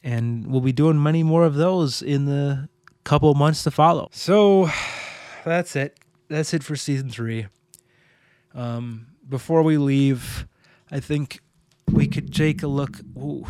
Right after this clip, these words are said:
sorry about that. We could take a look at this past season, um, and just kinda break down maybe a few more memories,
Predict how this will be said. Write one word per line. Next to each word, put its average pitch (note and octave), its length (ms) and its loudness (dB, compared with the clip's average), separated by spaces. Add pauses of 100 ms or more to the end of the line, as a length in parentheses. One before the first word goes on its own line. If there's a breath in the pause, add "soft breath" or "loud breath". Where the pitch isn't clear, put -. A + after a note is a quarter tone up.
sorry - 400 -16
about - 300 -16
that. F#3 460 -4 (460 loud breath)
We C#3 100 -6
could C3+ 140 -12
take G3 220 0
a E3 40 2
look D3 400 0
at C3 400 -6 (800)
this C#3 200 -8
past C3+ 360 -4
season, B2 580 -4 (380)
um, A2+ 500 -12 (540 soft breath)
and A2+ 220 -10
just A#2+ 240 -10
kinda B2 420 -6
break C#3 240 -4
down C3+ 240 0
maybe C3+ 280 -4
a - 20 -4
few C#3+ 260 -6
more C3 200 -2
memories, A#2+ 800 -10